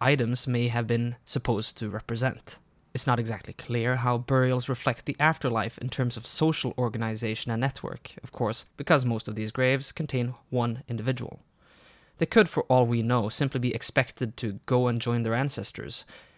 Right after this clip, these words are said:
or go to the gloomy and dark halls of Hel, ruled by its namesake goddess of death. The Swedish archaeologist Andreas Norberg, one of my main sources for this episode,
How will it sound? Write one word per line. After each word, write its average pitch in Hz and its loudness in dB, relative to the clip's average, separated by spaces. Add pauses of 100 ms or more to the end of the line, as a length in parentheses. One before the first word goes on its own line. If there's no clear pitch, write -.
(180)
or 123 2
go 127 4
to - -6
the 120 -4
gloomy 151 0
and 127 0
dark 107 -2
halls 104 -4
of - -10
Hel, 107 -4 (420)
ruled 131 2
by 117 0
its - -6
namesake 123 -2
goddess - -4
of 117 -8
death. - -10 (480)
The 143 -2
Swedish 190 2
archaeologist 120 4
Andreas 120 0
Norberg, 139 2 (500)
one 143 8
of 123 4
my 123 4
main 127 6
sources 156 2
for 117 -6
this 107 -4
episode, 113 -2